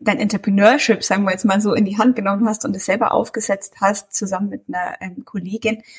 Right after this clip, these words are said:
Und jetzt hast du ja einen Punkt angesprochen, den zweiten Punkt, so das Thema finanzielle Bildung für Eltern. Warum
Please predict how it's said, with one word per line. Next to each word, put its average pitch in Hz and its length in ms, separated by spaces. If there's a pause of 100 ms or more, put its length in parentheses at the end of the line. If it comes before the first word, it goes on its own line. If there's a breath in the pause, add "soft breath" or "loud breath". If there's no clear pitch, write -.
(260 loud breath)
Und 214 80
jetzt 220 120
hast 247 140
du 247 40
ja - 100
einen 240 240
Punkt 302 280
angesprochen, 269 1000
den 185 180
zweiten - 480
Punkt, 254 440
so - 140
das - 200
Thema 214 320
finanzielle 190 580
Bildung 220 480
für - 260
Eltern. 226 420 (520 soft breath)
Warum 254 440